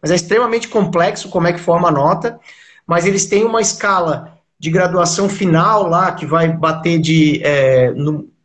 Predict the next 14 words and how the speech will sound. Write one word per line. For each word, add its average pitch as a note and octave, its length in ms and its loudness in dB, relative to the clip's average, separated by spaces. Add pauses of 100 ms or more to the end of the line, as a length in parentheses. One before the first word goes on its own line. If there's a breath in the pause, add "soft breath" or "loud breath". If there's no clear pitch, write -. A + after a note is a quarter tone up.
(220)
em D3+ 220 -2
até E3 260 -2
quinze G#3 460 -4
pontos, G#3+ 680 -2 (220 soft breath)
mas E3+ 320 -2
entra A#3+ 380 -2
na G#3+ 100 0
universidade F#3 840 0
quem F3+ 180 -8
fizer E3+ 300 -4
a G3 80 0
pontuação F#3+ 720 -2
de E3 200 0
um A#3 400 0